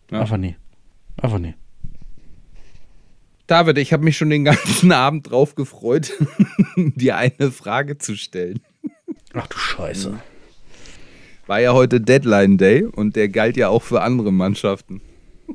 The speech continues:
Speaker 2: Mhm.
Speaker 1: Hast du wahrscheinlich mitgekriegt, aber, äh, Schalke hat ja jetzt in einer Nacht- und Nebelaktion noch schnell, äh, Barkok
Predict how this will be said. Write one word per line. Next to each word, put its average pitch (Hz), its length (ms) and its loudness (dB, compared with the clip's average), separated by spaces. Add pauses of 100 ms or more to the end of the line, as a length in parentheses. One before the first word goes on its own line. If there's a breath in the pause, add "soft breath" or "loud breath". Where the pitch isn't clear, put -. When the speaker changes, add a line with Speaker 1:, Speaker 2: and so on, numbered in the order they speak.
(360)
Speaker 2:
Mhm. 131 520 6 (460 loud breath)
Speaker 1:
Hast 127 220 -2
du 131 40 -2
wahrscheinlich 113 320 0
mitgekriegt, 113 720 -2
aber, 104 320 0
äh, 104 120 -2
Schalke 117 420 0
hat 117 140 -4
ja 120 60 0
jetzt 107 180 -2
in 107 120 0
einer 104 240 0
Nacht- 107 260 -2
und 104 120 -4
Nebelaktion 113 680 -4
noch 107 140 -2
schnell, 101 640 -2
äh, - 80 -6
Barkok 113 580 0